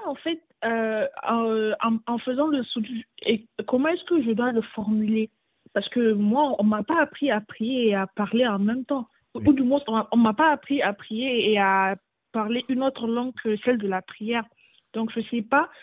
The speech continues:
Speaker 1: ce que je suis censée dire pendant le sujoud, en fait.
Speaker 2: Naam,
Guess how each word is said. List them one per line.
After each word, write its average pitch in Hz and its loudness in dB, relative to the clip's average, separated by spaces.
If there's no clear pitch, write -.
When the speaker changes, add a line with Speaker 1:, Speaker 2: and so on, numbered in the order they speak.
Speaker 1:
ce 285 -4
que 285 -2
je 233 -4
suis 262 -2
censée 240 -2
dire 254 2
pendant 226 -2
le 220 0
sujoud, 208 -6
en 202 -4
fait. 202 -4
Speaker 2:
Naam, 107 2